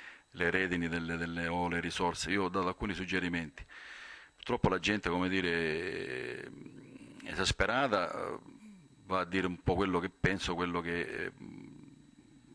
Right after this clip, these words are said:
anche magari a volte per fare degli scoop, eh, si dicono tante cose. Comunque il problema,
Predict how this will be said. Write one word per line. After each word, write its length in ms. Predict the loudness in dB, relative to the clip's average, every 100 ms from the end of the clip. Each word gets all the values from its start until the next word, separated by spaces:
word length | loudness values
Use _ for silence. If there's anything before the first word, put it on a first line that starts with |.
| -20 -20 _ _ -10
anche 240 | -8 -4
magari 280 | -2 0 0
a 40 | 0
volte 280 | -4 -4
per 120 | -4 -4
fare 240 | -2 -2
degli 200 | -2 -4
scoop, 420 | -4 -4 -8 -10 -14 -14 -14 -16 -18 -20
eh, 360 | -14 -12 -10 -12 -14 -14 -16 -16 -16
si 180 | -8 -4
dicono 240 | 2 2
tante 280 | 2 0 -2
cose. 320 | -4 -6 -8 -14 -20 _
Comunque 300 | -4 -2 0
il 60 |
problema, 460 | 2 4 4 2 0